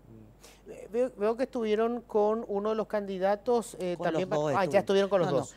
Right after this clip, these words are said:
Speaker 2: Nosotros estuvimos, como la agenda fue muy apretada,
Speaker 1: Mm.
Speaker 2: a-,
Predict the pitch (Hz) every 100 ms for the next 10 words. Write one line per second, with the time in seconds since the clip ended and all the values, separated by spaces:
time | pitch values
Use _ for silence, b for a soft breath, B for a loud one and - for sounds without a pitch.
0 | B 190 220 214 285 294 294 254 226 254
1 | 254 - B B B - 233 247 226 277
2 | 277 285 247 214 214 202 190 - 156 156
3 | 160 165 160